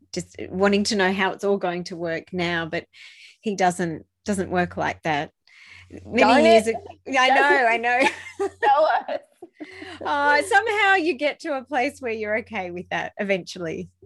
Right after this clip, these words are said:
Speaker 1: And
Speaker 2: Yes.
Speaker 1: I mean, there's still that struggle. I remember many years ago, we lived and worked in a boys' boarding school, and I had a real heart, this is twenty-something years ago, for women's ministry and, and young women.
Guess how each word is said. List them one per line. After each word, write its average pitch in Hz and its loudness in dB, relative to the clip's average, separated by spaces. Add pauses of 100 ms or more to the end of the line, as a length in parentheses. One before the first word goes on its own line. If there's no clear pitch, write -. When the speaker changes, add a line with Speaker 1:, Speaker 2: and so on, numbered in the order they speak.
Speaker 1:
And 180 -2
Speaker 2:
Yes. 214 0 (320)
Speaker 1:
I 269 4
mean, 262 4
there's 262 4
still 262 2
that 202 2
struggle. 190 0 (400)
I 240 2
remember 240 2
many 247 2
years 226 4
ago, 202 2
we 196 4
lived 202 0
and 196 0
worked 180 -2
in 190 -4
a 185 -4
boys' 190 -2
boarding 196 -4
school, 190 -6
and 180 -4
I 185 -2
had 202 -2
a 202 0
real 214 2
heart, 190 -4
this 180 -14
is 170 -16
twenty-something 185 -6
years 202 0
ago, 185 0
for 185 -4
women's 202 -2
ministry 175 -6
and, 160 -10
and 185 -2
young 180 0
women. 175 -2